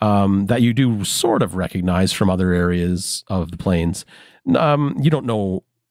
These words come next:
anything about what they p-, might mean because that's just not in your purview as a,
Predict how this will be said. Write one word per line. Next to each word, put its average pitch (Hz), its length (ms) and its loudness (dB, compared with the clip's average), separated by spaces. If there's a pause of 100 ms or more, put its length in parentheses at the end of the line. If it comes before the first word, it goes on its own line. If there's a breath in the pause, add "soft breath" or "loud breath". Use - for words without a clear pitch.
(380)
anything 110 340 2
about 90 180 -2
what 92 160 -2
they 90 120 0
p-, - 180 -2
might 90 280 -2
mean 90 360 2
because 92 360 -4
that's - 240 -8
just 90 240 -10
not 85 180 -4
in 90 80 0
your 90 160 2
purview 90 680 -2
as 85 140 -8
a, 85 260 -8